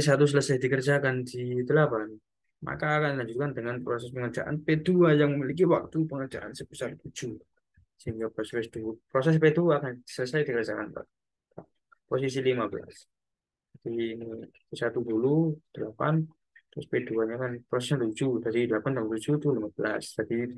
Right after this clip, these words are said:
dua akan selesai di, akan menunggu di posisi lima belas. Begitu selanjutnya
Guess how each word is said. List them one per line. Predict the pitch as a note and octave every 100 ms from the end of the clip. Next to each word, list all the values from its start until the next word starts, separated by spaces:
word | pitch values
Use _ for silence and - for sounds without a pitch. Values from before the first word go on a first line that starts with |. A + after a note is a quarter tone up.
| A#2+
dua | A2+ B2 B2+
akan | A2+ A2+
selesai | A2 A#2+
di, | G#2+ - _ _ _ _ _ -
akan | A#2+ B2 B2 B2 A#2+ - _ -
menunggu | A#2+ B2 B2+
di | A#2
posisi | A2 A2+ A#2
lima | A2+ G#2+
belas. | - G#2+ - - - _ _ _ _ _ _ _ _ _ _ _ _ _ _ _ _ -
Begitu | B2 C#3 D#3+
selanjutnya | D3+ B2+ C3 C#3+